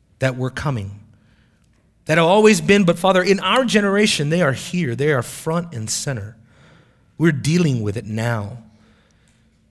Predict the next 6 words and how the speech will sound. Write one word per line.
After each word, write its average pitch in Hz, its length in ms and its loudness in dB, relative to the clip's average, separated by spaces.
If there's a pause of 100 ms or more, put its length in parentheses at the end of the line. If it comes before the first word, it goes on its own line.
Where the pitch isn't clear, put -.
(340)
And 131 180 0
Lord, 139 440 -2
where 165 360 2
can 151 360 -4
we 147 100 -2
go 127 460 -4